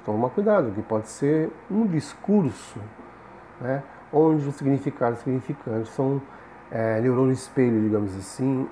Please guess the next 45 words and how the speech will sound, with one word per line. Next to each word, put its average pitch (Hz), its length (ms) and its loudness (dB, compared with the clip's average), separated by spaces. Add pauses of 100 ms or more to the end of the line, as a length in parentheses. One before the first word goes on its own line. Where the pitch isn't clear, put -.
ou 160 280 4
um 127 80 2
reflexo 127 540 -2
daquilo 113 220 -6
que 110 80 -12
tá 110 100 -4
falando, 113 440 0
ou 127 60 -2
o 147 180 6
oposto. - 480 -4 (680)
Sete, 110 400 0 (560)
medo 165 200 6
de 156 80 -6
falar 156 240 4
em 151 80 4
público 185 640 2
e 160 240 6
introversão. 151 840 0
Nós - 200 -4
chamamos 190 420 2
isso 185 280 -2
de 190 380 4 (460)
fobia 190 260 4
social. 101 500 -4
É - 40 -8
uma 196 120 -4
coisa 135 240 0
que - 120 -16 (120)
dá 240 120 2
pra 151 100 -12
se - 120 -18
trabalhar 120 280 2
muito 135 240 0
fácil 135 380 0
em 110 40 -6
terapia, 131 580 -2
isso 123 380 -4 (460)
eu 107 60 -2
já 110 100 -4
trabalhei 104 540 -2 (100)
em 127 60 -4
uma 143 140 4
única 151 260 0
sessão, - 440 -4
já, 113 220 -2